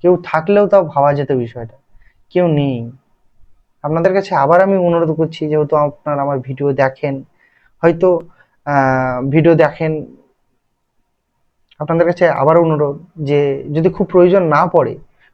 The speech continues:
খুবই দ্রুততার সঙ্গে গাড়ি চালানোর কোনো, কোনো প্রয়োজন নেই, চালাবেন না। বাড়ির কথা ভাবুন, নিজের শরীরের কথা ভাবুন,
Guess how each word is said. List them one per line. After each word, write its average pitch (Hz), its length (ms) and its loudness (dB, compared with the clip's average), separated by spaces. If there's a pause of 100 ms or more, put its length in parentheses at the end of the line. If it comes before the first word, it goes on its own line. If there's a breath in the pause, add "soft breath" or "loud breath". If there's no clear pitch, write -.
(120)
খুবই 208 280 2
দ্রুততার 175 500 2
সঙ্গে 196 320 -2
গাড়ি 160 240 0
চালানোর 190 380 -2
কোনো, 220 400 0
কোনো 233 300 2
প্রয়োজন 156 360 2
নেই, 117 260 -6 (880)
চালাবেন 175 400 2
না। 139 380 -2
বাড়ির 143 380 0
কথা 180 220 0
ভাবুন, 170 440 0 (440 soft breath)
নিজের 170 260 4
শরীরের 220 540 2
কথা 175 240 2
ভাবুন, 123 420 -2